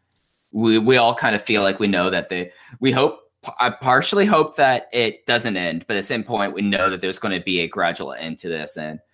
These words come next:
I feel like they did a great job of continuing it, basically because it's these two guys who build up this feud. Like, if C M L L didn't have Rush say, "We need more outside guys,"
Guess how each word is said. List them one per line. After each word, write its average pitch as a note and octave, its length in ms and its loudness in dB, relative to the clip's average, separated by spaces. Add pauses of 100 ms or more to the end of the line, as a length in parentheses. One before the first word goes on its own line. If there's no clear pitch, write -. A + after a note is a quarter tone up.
(120)
I F#2+ 100 0
feel G#2+ 120 0
like F#2 80 0
they G2+ 80 0
did F2 160 2
a E2+ 60 -2
great F2 260 0
job D#2+ 240 0
of - 200 -16
continuing F2+ 480 -4
it, - 140 -10 (120)
basically A2+ 340 -2
because C3 280 -2
it's - 160 -8
these D3+ 300 -4
two G#3 120 -2
guys E3 320 2
who C3+ 80 0
build C3 200 0
up A#2+ 100 -6
this - 180 -8
feud. A#2+ 340 2
Like, G2 260 0 (300)
if A2+ 120 -6
C D#3+ 200 0
M F#3+ 140 4
L E3 60 6 (160)
L - 60 -2
didn't C#3 260 0
have C3 240 0
Rush B2+ 260 0
say, G#2 560 0 (520)
"We A2+ 160 0
need A#2+ 220 0
more A2 180 0
outside G#2 460 0
guys," E2+ 720 0